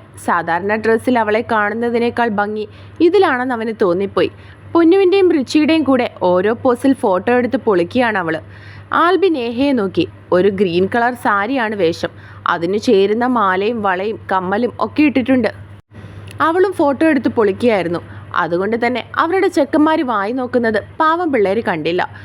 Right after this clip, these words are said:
കുറച്ചു കഴിഞ്ഞതും ആൽബിയുടെ മുഖം ദേഷ്യം കൊണ്ട് ചുവന്നു. അവളുടെ സാരി വയറിൽ നിന്നും മാറിക്കിടക്കുകയായിരുന്നു. ഫോട്ടോഗ്രാഫറിൻ്റെ കൂടെ വന്ന ചെക്കൻ കണ്ണെടുക്കാതെ അവളെ തന്നെ നോക്കുകയായിരുന്നു. അതും കൂടി കണ്ടതും ആൽബിയുടെ ദേഷ്യം ഇരട്ടിയായി. "നിർത്ത്,"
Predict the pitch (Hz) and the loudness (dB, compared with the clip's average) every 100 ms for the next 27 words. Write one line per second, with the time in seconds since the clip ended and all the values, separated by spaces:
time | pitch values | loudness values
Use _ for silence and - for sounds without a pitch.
0 | - - - 330 349 - 392 359 311 254 | -20 -12 0 2 2 2 2 2 2 0
1 | 220 - 190 185 208 240 277 269 233 - | -2 -4 -2 -2 0 2 4 2 0 -2
2 | 190 175 180 - 226 240 254 208 196 196 | 2 2 2 0 0 0 0 0 0 -2
3 | - - - - 180 175 185 226 226 202 | -6 -16 -12 -4 -2 0 0 0 0 0
4 | 220 - 196 180 175 190 214 240 247 202 | -4 -6 -2 -2 -2 -2 -2 -2 0 0
5 | 190 202 214 196 220 226 202 180 165 - | 0 -2 -4 0 0 2 0 -2 -8 -12
6 | - - - 320 349 349 349 349 370 339 | -20 -14 -2 0 2 2 2 2 2 2
7 | 370 294 269 302 294 285 - 208 - 226 | 2 2 2 2 0 -2 -2 -2 -2 -4
8 | - - 190 170 196 220 233 240 247 226 | -4 -6 -4 -2 -2 -2 0 0 0 0
9 | 226 226 269 277 220 226 220 208 185 175 | -2 0 0 0 2 2 2 2 0 -6
10 | - - - - - 330 349 392 381 320 | -8 -18 -18 -4 -2 0 0 0 0 0
11 | 285 262 208 196 175 180 202 226 247 254 | 0 -2 -4 -2 -2 0 2 2 2 0
12 | 240 240 - 175 165 165 220 190 156 - | 0 -2 -2 0 0 2 2 2 -2 -10
13 | - - - - - 233 233 359 | -20 -20 -18 -8 -2 -2 0 -2